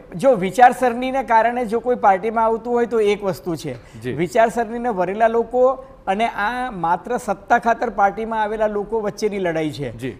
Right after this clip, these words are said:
Speaker 1: એટલે આ દ્વંદ કે વિરોધાભાસ નથી. જે લોકો સત્તા ખાતર પાર્ટીમાં આવ્યા છે, સંઘ પરિવારમાં કોઈ દિવસ બળવો થતો નથી, કારણ કે સંઘ પરિવારમાં જે લોકો જાય છે એ લોકો વિચારસરણીને વરેલા લોકો છે.
Speaker 2: જી.
Speaker 1: એટલે એ લોકો હું નહીં તું નહીં ભાવનાથી કામ કરે છે. પણ જે લોકો સત્તા ખાતર આવ્યા છે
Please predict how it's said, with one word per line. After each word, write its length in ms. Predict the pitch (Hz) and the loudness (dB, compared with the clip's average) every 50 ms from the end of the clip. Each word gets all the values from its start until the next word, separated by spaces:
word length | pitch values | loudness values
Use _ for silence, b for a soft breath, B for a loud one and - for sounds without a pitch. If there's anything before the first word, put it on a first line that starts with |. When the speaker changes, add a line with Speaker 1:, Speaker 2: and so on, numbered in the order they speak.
| - | -8
Speaker 1:
એટલે 200 | - 170 185 214 | -8 -4 0 0
આ 80 | 220 214 | 2 2
દ્વંદ 400 | 175 143 160 165 185 214 226 240 | 0 -2 -2 -2 -2 0 -2 -4
કે 220 | 214 - 233 226 | -4 -2 -4 -4
વિરોધાભાસ 640 | 202 175 185 185 214 214 220 233 208 240 233 220 233 | -2 -2 0 0 0 2 0 2 2 2 2 0 0
નથી. 340 | 233 240 185 202 180 - - b b b b - - | -4 -6 -4 -2 -4 -4 -4 b b b b -20 -12
જે 180 | 147 - 202 | -4 -2 0
લોકો 240 | 220 240 240 247 247 | 0 0 0 -2 -4
સત્તા 360 | - - 202 - - - 240 | -4 -4 -6 -6 0 0 0
ખાતર 300 | 240 240 233 233 - 247 | 2 2 2 0 0 -4
પાર્ટીમાં 460 | 226 196 214 202 190 202 233 220 226 226 | -2 0 0 0 0 -2 -4 -2 0 2
આવ્યા 160 | 233 233 233 | 2 2 2
છે, 200 | 196 208 175 - | 0 -2 -4 -2
સંઘ 180 | 208 202 226 | -2 -2 -2
પરિવારમાં 480 | 220 254 226 240 247 254 240 240 247 - | -2 -4 -2 -2 -2 -2 -2 -4 -4 -4
કોઈ 120 | 240 277 | -4 -4
દિવસ 200 | 233 262 247 185 | -2 -4 -4 -4
બળવો 220 | 214 208 202 208 208 | -4 -4 -4 -4 -4
થતો 260 | 165 196 190 - 196 | -4 -6 -6 -6 -4
નથી, 220 | 185 180 160 180 | -4 -4 -4 -6
કારણ 160 | 175 196 196 208 | -8 -8 -8 -6
કે 100 | 202 226 | -8 -8
સંઘ 280 | - - 190 208 214 | -6 -6 -8 -8 -8
પરિવારમાં 460 | 214 240 220 226 240 233 226 226 233 | -8 -8 -4 -4 -4 -4 -4 -4 -6
જે 120 | 202 226 226 | -6 -6 -6
લોકો 220 | 226 226 - 247 | -8 -6 -6 -6
જાય 260 | 220 202 202 208 240 | -2 0 0 0 -2
છે 260 | 214 214 233 214 196 b b b b b - | -2 -4 -4 -4 -4 b b b b b -2
એ 80 | - | 0
લોકો 180 | 220 240 247 247 | 0 2 2 0
વિચારસરણીને 720 | 214 220 214 247 254 269 247 - 254 240 226 247 240 240 | 0 -2 -2 -2 -2 -2 -2 -2 -4 -4 -4 -4 -4 -2
વરેલા 360 | 233 208 214 202 208 196 190 185 | -2 0 0 -2 0 0 0 0
લોકો 300 | 180 170 160 180 175 156 | 0 -2 -2 -4 -6 -6
છે. 400 | - 156 135 117 - - - 113 | -6 -8 -10 -10 -12 -14 -12 -10
Speaker 2:
જી. 80 | 131 | -10
Speaker 1:
એટલે 280 | 123 - 165 156 202 226 | -6 -6 -6 -2 2 4
એ 120 | 220 220 | 4 4
લોકો 220 | 220 247 247 262 240 | 4 4 2 2 0
હું 240 | 180 185 214 240 | 0 0 -2 -2
નહીં 200 | 233 262 262 254 | 0 -2 -2 -2
તું 140 | 254 247 247 | -4 -6 -4
નહીં 100 | 254 269 | -2 0
ભાવનાથી 400 | 233 240 247 240 233 226 190 226 | 2 2 2 2 0 0 0 -2
કામ 240 | 220 226 196 185 185 | -2 -2 -2 -4 -2
કરે 240 | 156 185 175 170 165 | -2 -2 0 0 -2
છે. 220 | 135 151 143 131 b b b b b - | -2 -4 -6 -8 b b b b b -12
પણ 140 | - 262 233 | -8 -6 -6
જે 100 | 214 254 | -4 -2
લોકો 220 | 247 269 254 269 | -2 -2 -2 -2
સત્તા 420 | 233 - 214 190 - - - 277 277 | -4 -4 -6 -6 -4 0 0 0 2
ખાતર 320 | - 247 240 240 233 220 | 4 2 2 2 2 2
આવ્યા 260 | 208 190 185 180 175 | 4 4 4 2 0
છે 240 | 165 - 156 135 123 | 0 -2 -6 -8 -8